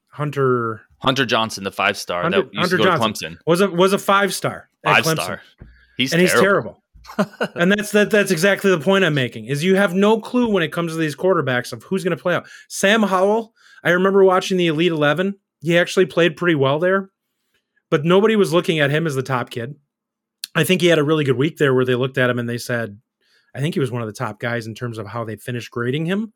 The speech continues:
Speaker 1: but he wasn't somebody that they looked at and were like, "This is the guy who's gonna be the stud." Spencer Rattler was the guy that they named their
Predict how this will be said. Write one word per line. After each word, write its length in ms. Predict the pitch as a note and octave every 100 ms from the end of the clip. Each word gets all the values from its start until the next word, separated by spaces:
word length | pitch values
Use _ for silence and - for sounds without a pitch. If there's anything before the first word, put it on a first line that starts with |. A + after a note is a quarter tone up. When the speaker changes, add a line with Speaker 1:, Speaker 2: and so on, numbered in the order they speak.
| _ _ _
Speaker 1:
but 100 | -
he 100 | C#3
wasn't 340 | E3 F3 E3 C#3
somebody 320 | E3+ D3 C#3+
that 200 | B2+ B2+
they 140 | C3 B2+
looked 240 | C3 C3
at 140 | B2+
and 80 | A#2+
were 100 | A#2+
like, 200 | A#2 A#2
"This 200 | B2 A#2
is 100 | A2+
the 80 | G#2+
guy 260 | A2+ G#2+ A2
who's 140 | G#2
gonna 160 | A2 G#2
be 280 | G#2+ G#2 F#2+ _ -
the 80 |
stud." 300 | A2 - G2 - _ _ _ _ _ _ _ -
Spencer 360 | - D#3 D3
Rattler 360 | C#3 C3 A2 A2+
was 140 | A#2
the 60 | A2+
guy 200 | A2+ A2+
that 140 | A2+
they 140 | A#2 A2+
named 360 | A2+ A#2+ A2+ A2
their 280 | G#2+ G#2+